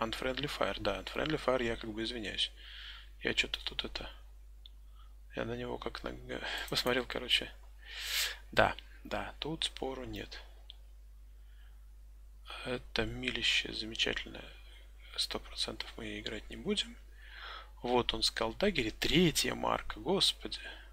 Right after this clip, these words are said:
Вот, кстати, и первые вампирчики нормальные с токенами, да? Но девять крич. Может, уже Скалдагери взять,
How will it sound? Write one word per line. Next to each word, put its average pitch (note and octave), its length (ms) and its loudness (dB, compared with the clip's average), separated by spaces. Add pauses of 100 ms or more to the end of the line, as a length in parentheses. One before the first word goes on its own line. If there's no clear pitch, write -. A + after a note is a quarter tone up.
(500)
Вот, C3+ 160 6
кстати, - 380 8
и A#2 40 -2
первые A#2+ 360 8
вампирчики - 580 0
нормальные G#2+ 480 -2
с - 60 6
токенами, - 500 -2
да? D3+ 180 -2 (840)
Но C#3+ 320 2 (1000)
девять D3 440 6
крич. - 540 6 (1120)
Может, C3+ 240 2
уже B2+ 120 8
Скалдагери B2 560 4
взять, - 260 -2